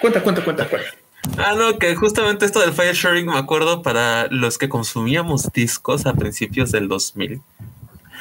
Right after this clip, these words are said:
Speaker 2: Cuando
Speaker 1: Ujú.
Speaker 2: ibas a Mix Up y a Tower Records y tenían estos mostradores para escuchar los discos
Speaker 1: Ah,
Speaker 2: de los
Speaker 1: yo viví en
Speaker 2: artistas.
Speaker 1: esos. ¡A la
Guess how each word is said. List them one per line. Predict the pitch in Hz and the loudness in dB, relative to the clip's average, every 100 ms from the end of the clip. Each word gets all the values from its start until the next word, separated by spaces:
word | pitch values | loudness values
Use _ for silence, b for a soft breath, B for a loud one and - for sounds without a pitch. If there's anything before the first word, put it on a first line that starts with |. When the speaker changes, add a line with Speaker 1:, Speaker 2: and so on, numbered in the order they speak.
| B B | B B
Speaker 2:
Cuando | - 139 135 135 | 2 4 4 4
Speaker 1:
Ujú. | |
Speaker 2:
ibas | 151 160 165 | 2 2 2
a | 139 | 0
Mix | 135 151 - | 0 -2 0
Up | 143 147 | 0 0
y | |
a | 147 | 0
Tower | 135 139 131 | 0 2 2
Records | 127 131 147 147 | 0 0 -2 -2
y | 135 | -2
tenían | 123 120 131 | -2 -2 -2
estos | 135 151 135 | -2 -2 -2
mostradores | 117 - 117 120 127 139 | -2 0 2 2 2 0
para | 131 113 | 0 0
escuchar | - 120 - 120 | -2 -4 -2 0
los | 127 | 0
discos | 123 123 131 117 | -2 -4 -2 0
Speaker 1:
Ah, | 247 294 302 | 2 4 4
Speaker 2:
de | 285 | 2
los | 208 | 2
Speaker 1:
yo | 302 277 | 2 2
viví | 269 254 233 | 2 4 4
en | 262 | 4
Speaker 2:
artistas. | 254 254 247 | 2 -2 0
Speaker 1:
esos. | 269 269 - 233 214 - - B B B | 2 2 0 0 0 -4 -10 B B B
¡A | 240 320 | -2 2
la | 359 320 320 | 2 0 -2